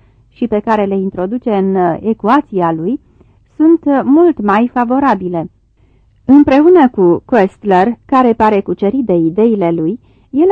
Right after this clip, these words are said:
admite că distanța medie dintre stelele aflate în zona noastră a Căii Lactee este de cinci ani lumină,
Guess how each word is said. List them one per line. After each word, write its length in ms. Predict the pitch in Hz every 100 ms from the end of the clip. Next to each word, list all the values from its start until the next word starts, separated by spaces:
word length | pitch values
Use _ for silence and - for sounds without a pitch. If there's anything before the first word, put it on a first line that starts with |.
| 339
admite 400 | 269 220 202 240
că 160 | 254 220
distanța 580 | 196 - 277 302 233
medie 380 | 220 214 185 190
dintre 380 | 175 185 190 190 _
stelele 340 | 240 240 208
aflate 440 | 185 185 214 233 214
în 160 | 190
zona 360 | 185 233 247 208
noastră 480 | 196 185 190 - 185
a 120 | 180
Căii 280 | 208 226 208
Lactee 580 | 185 - 190 180 233 240
este 340 | 254 247 247
de 140 | 220 220
cinci 360 | - 294 269
ani 240 | 208 202 208
lumină, 460 | 240 220 180 143